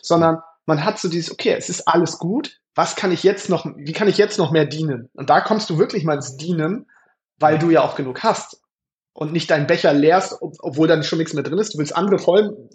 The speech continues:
Speaker 1: gießen, ja, aber selbst bist du
Speaker 2: Mhm.
Speaker 1: eigentlich schon bei Null. So, ja.
Speaker 2: Äh, äh, klar, ich, äh, ich komm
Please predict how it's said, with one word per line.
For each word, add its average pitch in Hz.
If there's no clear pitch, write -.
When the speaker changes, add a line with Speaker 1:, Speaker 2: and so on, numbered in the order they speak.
Speaker 1:
gießen, 240
ja, 165
aber 170
selbst 165
bist 127
du -
Speaker 2:
Mhm. 143
Speaker 1:
eigentlich 165
schon 165
bei 160
Null. 160
So, -
ja. -
Speaker 2:
Äh, 143
äh, 131
klar, 208
ich, -
äh, 139
ich -
komm 165